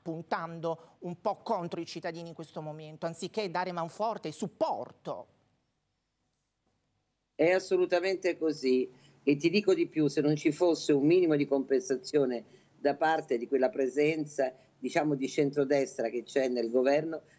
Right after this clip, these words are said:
Speaker 2: la situazione sarebbe peggiore, avremmo,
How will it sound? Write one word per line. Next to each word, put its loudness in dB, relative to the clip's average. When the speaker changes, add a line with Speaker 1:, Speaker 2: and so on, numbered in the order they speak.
Speaker 2:
la -6
situazione 0
sarebbe 0
peggiore, 2
avremmo, 0